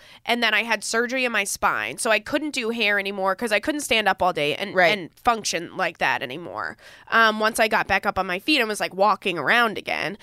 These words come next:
Speaker 1: So I was, like, just doing, like, trying to get an administrative job, like,
Speaker 2: Did you
Speaker 1: working in offices.
Speaker 2: try the temp job?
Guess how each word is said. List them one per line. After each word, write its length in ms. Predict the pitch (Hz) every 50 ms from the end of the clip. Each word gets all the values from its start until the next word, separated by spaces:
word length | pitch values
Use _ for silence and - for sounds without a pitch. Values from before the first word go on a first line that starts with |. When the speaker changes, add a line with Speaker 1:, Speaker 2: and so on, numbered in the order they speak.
| - - -
Speaker 1:
So 280 | - - - 247 233 -
I 480 | - 214 233 233 226 226 226 226 220 - _ _
was, 200 | - 233 240 226
like, 180 | 240 214 202 185 - - _ _ _ - _
just 260 | - 320 370 - - - _ _ - 240 _
doing, 300 | - 277 269 262 247 233
like, 260 | 220 185 170 - - - _ - -
trying 300 | - - 269 277 277 269
to 180 | 247 226 202 - _ _ - 202
get 220 | - 220 202 - -
an 120 | 190 202 190
administrative 880 | 180 170 127 180 196 247 320 349 339 - - 285 277 277 262 254 226
job, 580 | - 262 247 247 - - 240 240 233 233 226 214
like, 140 | 202 175 170
Speaker 2:
Did 80 | 190
you 60 | 254
Speaker 1:
working 220 | 254 240 233 247 226
in 120 | 208 202
offices. 360 | - - 359 359 339 - 330
Speaker 2:
try 160 | 247 240 214 202
the 120 | 190 170
temp 320 | - - 196 170 185 -
job? 420 | - 202 196 196 196 196 196 196